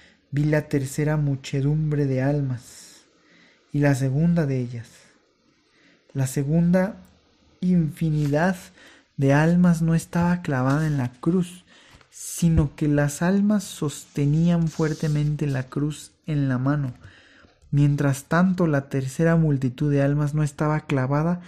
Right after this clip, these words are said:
ni sostenía la, la cruz fuertemente, sino que esas almas arrastraban la cruz detrás de sí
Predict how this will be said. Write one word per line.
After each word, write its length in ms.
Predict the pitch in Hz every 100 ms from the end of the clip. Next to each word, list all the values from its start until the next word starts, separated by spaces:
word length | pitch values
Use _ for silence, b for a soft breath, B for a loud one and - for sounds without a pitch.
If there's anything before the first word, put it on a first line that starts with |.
| B B B
ni 180 | 156 156
sostenía 1200 | 135 139 - - - 131 135 147 156 160 165 165
la, 200 | 147 131
la 160 | 127 123
cruz 260 | - 151 -
fuertemente, 800 | - 151 151 139 147 143 127 - b b b b
sino 340 | - 147 143
que 140 | 147
esas 260 | 147 175 175
almas 500 | 165 160 170 165 - b b b
arrastraban 960 | 143 135 131 - - 156 160 165 160
la 140 | 139 135
cruz 260 | 147 156
detrás 440 | 151 135 135 139 131
de 100 | 120
sí 360 | - 190 196